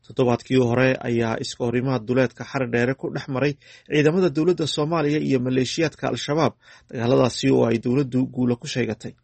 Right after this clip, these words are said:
Madaxtooyada Soomaaliya ayaa sheegtay in madaxweynuhu uu min hal darajo dallacsiiyey dhammaan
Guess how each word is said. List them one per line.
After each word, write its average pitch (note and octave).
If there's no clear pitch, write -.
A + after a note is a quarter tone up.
Madaxtooyada B2
Soomaaliya A#2+
ayaa B2
sheegtay B2+
in C#3+
madaxweynuhu B2+
uu D3
min C#3+
hal F3+
darajo C3+
dallacsiiyey B2+
dhammaan E3+